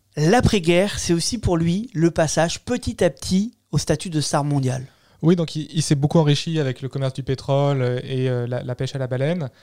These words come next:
Speaker 2: Euh, donc ça devient une personnalité influente, euh, m-, médiatique. Il a toujours cherché les paparazzis, euh, se, se, se mettre en avant. C'est, c'est vra-, vraiment une personnalité du, du, du, du show business.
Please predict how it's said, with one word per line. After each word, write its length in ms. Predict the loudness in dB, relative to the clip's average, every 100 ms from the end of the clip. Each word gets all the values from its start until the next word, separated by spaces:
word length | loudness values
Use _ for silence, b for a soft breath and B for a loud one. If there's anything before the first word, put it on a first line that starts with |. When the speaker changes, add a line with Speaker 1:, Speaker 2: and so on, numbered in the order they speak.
| b b b -4
Speaker 2:
Euh, 160 | -2
donc 200 | -2 -2
ça 100 | -2
devient 140 | -2 -4
une 120 | -4
personnalité 360 | -6 -6 -6
influente, 640 | -6 -2 2 2 2 -2 -4
euh, 280 | -6 -6 -10
m-, 420 | -14 -14 -12 -6
médiatique. 760 | 2 2 2 -2 0 -2 -2 -4
Il 60 |
a 40 | -8
toujours 240 | -4 -4
cherché 400 | -2 -2 2 2
les 100 | 2
paparazzis, 760 | 0 -4 -4 -6 -6 -6 -2 -2
euh, 60 |
se, 140 | -2 -4 -4 -4 -6
se, 200 | -10 -8
se 140 | -2
mettre 240 | 0 2 2
en 60 | 2
avant. 320 | 4 2 2
C'est, 160 | -4
c'est 140 | -8 -6
vra-, 160 | -6 -8 -16 -6
vraiment 180 | -4 -2
une 40 |
personnalité 380 | -4 -6 -4 -4
du, 380 | -4 -6 -8 -8
du, 160 | -6
du, 160 | 0 0
du 120 | 2
show 140 | 2 2
business. 500 | 4 4 4 2